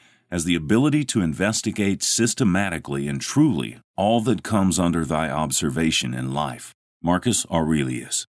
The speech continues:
One of the biggest steps you can take toward both protecting yourself from bad science and benefiting from good science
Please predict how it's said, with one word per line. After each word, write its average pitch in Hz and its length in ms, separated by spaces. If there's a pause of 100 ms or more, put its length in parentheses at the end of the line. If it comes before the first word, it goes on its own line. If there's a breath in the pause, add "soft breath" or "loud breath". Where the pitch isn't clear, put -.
(200)
One 139 160
of 175 100
the 110 80
biggest 98 420
steps - 380
you 82 80
can 71 140
take 85 340
toward 73 360
both 80 260
protecting 101 580
yourself 82 480
from 60 240
bad 76 340
science 65 600
and 71 240
benefiting 78 560
from 73 260
good 104 260
science 73 520